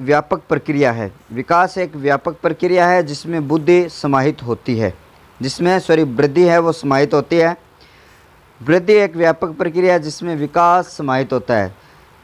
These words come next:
विकास केवल परिमाणात्मक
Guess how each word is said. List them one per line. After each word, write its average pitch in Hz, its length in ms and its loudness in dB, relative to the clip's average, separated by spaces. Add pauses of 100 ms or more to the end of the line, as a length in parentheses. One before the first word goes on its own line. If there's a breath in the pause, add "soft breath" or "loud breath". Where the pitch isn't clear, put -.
विकास 381 520 0
केवल 180 360 2 (640)
परिमाणात्मक 165 720 2